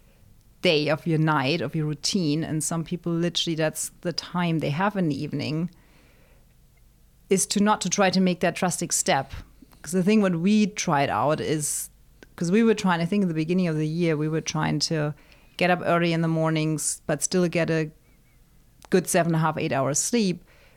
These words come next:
which means going to bed earlier. But what we did is we kind of said, "Okay, let's try a week to do fifteen minutes earlier than what we're used to." And I feel like that's a much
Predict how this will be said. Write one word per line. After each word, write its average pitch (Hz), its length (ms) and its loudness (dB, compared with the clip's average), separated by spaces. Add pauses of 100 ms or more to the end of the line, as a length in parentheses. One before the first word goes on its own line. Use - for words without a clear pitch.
which 180 200 -4
means 175 220 0
going 165 220 -2
to 156 100 -6
bed 208 240 0
earlier. 151 400 2
But 160 240 0
what 160 160 -4
we 196 180 0
did 196 200 0
is - 300 -4 (160)
we 170 140 -4
kind 170 340 -2
of 156 80 -4
said, 156 200 -2
"Okay, 156 240 -2
let's 180 220 -2
try 196 200 0
a 185 100 2
week 180 180 -2
to - 80 -12
do 170 180 -2
fifteen 208 460 0
minutes 156 300 0
earlier 131 320 -4 (240)
than 156 140 -4
what 143 120 -4
we're 143 80 -6
used 135 300 -6
to." 117 180 -8 (760)
And 165 120 2
I 165 40 0
feel 190 120 2
like 196 100 2
that's 175 200 -2
a 175 80 0
much 170 460 -2